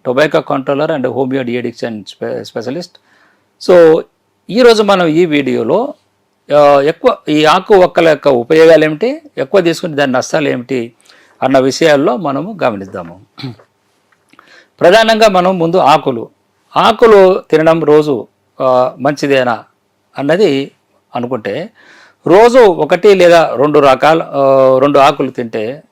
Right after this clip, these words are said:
మంచిది అనేది సైన్స్ చెప్తుంది. So ఒకటే రెండు ఆకులు తీసుకోవడం వల్ల, ఆకుల వల్ల ఏమిటంటే, ఆ ఆకులు తీసుకోవడం వల్ల ఏంటంటే మనకు ఉన్న బడలిక తగ్గిపోతుంది. So లోపల ఏదైనా పెయిన్స్ ఉన్నా కూడా మనకు తగ్గిపోతాయి.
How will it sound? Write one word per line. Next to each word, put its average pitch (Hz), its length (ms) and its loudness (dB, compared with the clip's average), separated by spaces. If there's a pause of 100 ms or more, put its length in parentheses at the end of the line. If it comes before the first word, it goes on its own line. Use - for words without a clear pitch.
(120)
మంచిది 151 400 -2
అనేది 156 280 -4
సైన్స్ 151 440 -4
చెప్తుంది. 95 520 -10 (500)
So 156 60 4
ఒకటే 190 340 2
రెండు 180 220 4
ఆకులు 151 300 2
తీసుకోవడం 127 440 -6
వల్ల, 147 160 -4
ఆకుల 180 380 0
వల్ల 160 360 2
ఏమిటంటే, 139 540 -6
ఆ 143 400 -2
ఆకులు 156 300 -4
తీసుకోవడం 131 380 -10
వల్ల 123 140 -10
ఏంటంటే 120 400 -14 (420)
మనకు 143 240 0
ఉన్న 156 160 0
బడలిక 156 480 0
తగ్గిపోతుంది. 127 800 -8 (440)
So 151 40 4 (440)
లోపల 147 440 0
ఏదైనా 139 240 -2
పెయిన్స్ 151 380 -2
ఉన్నా 135 220 -2
కూడా 143 160 0
మనకు 123 480 -6
తగ్గిపోతాయి. 123 720 -8